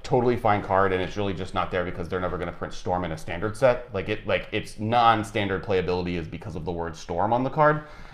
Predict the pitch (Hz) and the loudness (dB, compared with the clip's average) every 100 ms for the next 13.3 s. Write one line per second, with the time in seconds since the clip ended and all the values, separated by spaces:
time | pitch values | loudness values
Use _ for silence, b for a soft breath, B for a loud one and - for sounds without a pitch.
0 | B 107 98 95 90 90 87 - b b | B 0 2 2 2 -2 -4 -8 b b
1 | - 98 90 87 85 82 78 185 208 202 | 2 4 6 6 4 2 4 8 8 8
2 | 143 131 123 120 117 107 104 90 85 80 | 6 8 10 8 6 4 4 4 0 -2
3 | 82 73 55 - - 101 104 101 - 180 | -2 -4 -4 -8 -6 0 4 4 6 4
4 | 190 202 190 - 156 156 104 95 82 87 | 4 0 2 2 2 2 2 2 2 0
5 | 92 92 120 151 107 101 87 85 82 82 | -2 -4 -2 -2 0 0 0 -2 -2 -2
6 | 80 B B B - 98 117 135 113 127 | -4 B B B -8 4 6 4 4 6
7 | 123 113 117 117 - - - 151 160 120 | 8 6 0 -4 -8 0 8 8 8 0
8 | 110 - 95 - - - 151 151 127 120 | 0 0 -2 -4 -2 6 6 6 4 2
9 | - 110 104 104 95 104 85 78 - 78 | 0 -4 2 2 2 0 -2 -4 -6 -4
10 | 80 90 98 92 95 92 - - 117 117 | -2 -2 2 6 6 4 -4 0 4 4
11 | 117 117 - - 143 139 131 117 107 80 | 2 -4 -4 -2 0 2 2 2 0 -4
12 | 85 95 123 214 196 226 226 240 220 254 | 0 2 2 0 -4 -2 -2 -2 0 2
13 | 247 - | 0 -4